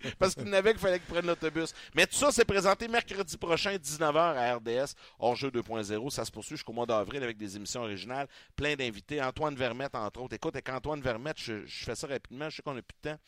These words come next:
Avec Antoine Vermette, on est au Honda Center après le match. Quand je te dis que c'est différent de Montréal,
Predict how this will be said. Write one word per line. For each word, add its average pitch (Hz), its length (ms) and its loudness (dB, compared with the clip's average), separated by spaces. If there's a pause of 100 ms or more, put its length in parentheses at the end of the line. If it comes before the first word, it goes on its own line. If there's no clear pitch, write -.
(360)
Avec 117 220 -2
Antoine 139 320 0
Vermette, 127 460 -2 (280)
on 113 140 -2
est 147 140 -2
au 131 120 0
Honda 139 220 0
Center 143 420 -4
après 123 180 -4
le 117 60 -6
match. 127 240 -8
Quand 180 140 -4
je - 80 -8
te 165 60 -4
dis 151 140 -14
que - 60 -14
c'est 127 140 -10
différent 131 360 -4
de 131 60 -10
Montréal, 120 540 -6